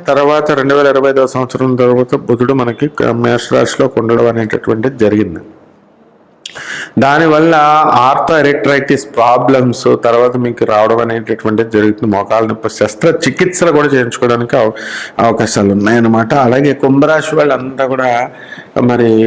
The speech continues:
ఏ-, "ఏమండి మాకు అప్పులు అయిపోయినాయండి, అప్పులతో బాధతో బాధపడుతున్నామండి" అని అనుకునేటటువంటి వాళ్ళందరూ కూడా ఈ అప్పులు గిప్పులు లేవన్నమాట. ఏదనుకుంటే అది మీరు సాధించవచ్చు.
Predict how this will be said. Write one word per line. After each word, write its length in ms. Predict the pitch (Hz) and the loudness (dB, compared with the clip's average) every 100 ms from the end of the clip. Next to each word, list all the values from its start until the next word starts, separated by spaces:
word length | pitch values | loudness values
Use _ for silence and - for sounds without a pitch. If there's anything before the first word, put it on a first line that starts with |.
| 113 117 120 | 2 2 2
ఏ-, 400 | 117 113 117 117 | 2 2 2 2
"ఏమండి 200 | 127 131 | 2 0
మాకు 280 | 127 123 113 | 0 0 -2
అప్పులు 300 | 110 - 127 | -2 -2 0
అయిపోయినాయండి, 520 | 117 117 113 113 113 | 0 0 -2 -4 -4
అప్పులతో 400 | 107 - 113 113 | -6 -6 -6 -2
బాధతో 320 | 113 110 110 | -2 -2 -2
బాధపడుతున్నామండి" 960 | 107 107 104 104 110 110 107 107 104 104 | 0 0 0 -2 -4 -2 -2 -2 -2 -2
అని 180 | 107 104 | -2 -2
అనుకునేటటువంటి 920 | 107 113 - 135 131 131 131 131 131 | -4 -2 -2 -2 -2 -2 -2 -4 0
వాళ్ళందరూ 720 | 131 127 120 127 147 165 165 | 0 0 0 -2 -2 0 0
కూడా 180 | 151 139 | 0 0
ఈ 120 | 110 | 0
అప్పులు 360 | 117 110 120 127 | -2 -2 -2 0
గిప్పులు 380 | 120 120 120 | -2 -2 -2
లేవన్నమాట. 560 | 117 117 113 110 110 110 | 0 0 -2 -4 -6 -4
ఏదనుకుంటే 680 | 120 110 110 107 110 110 110 | -2 -2 -4 -8 -12 -10 -8
అది 200 | 107 107 - - - - 123 | -8 -10 -14 -20 -20 -10 -4
మీరు 460 | 110 107 101 113 113 | 0 0 0 -2 -8
సాధించవచ్చు. 1200 | - 104 117 110 123 123 123 123 117 135 139 | -6 -2 -2 0 -2 -2 0 0 0 0 0